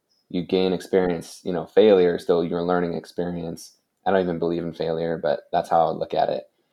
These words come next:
And so when we're so worried about losing something, or we're worried about, like, the outcome of trying something new,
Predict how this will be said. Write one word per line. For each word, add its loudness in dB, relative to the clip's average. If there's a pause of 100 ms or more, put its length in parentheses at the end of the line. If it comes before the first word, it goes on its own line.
(400)
And -4
so 0 (320)
when 2
we're 0
so 4
worried 6
about 2 (380)
losing 2
something, -8 (260)
or 0 (640)
we're 2
worried 2
about, 4
like, 0
the -2
outcome 0 (160)
of 2 (140)
trying -2
something -4
new, 0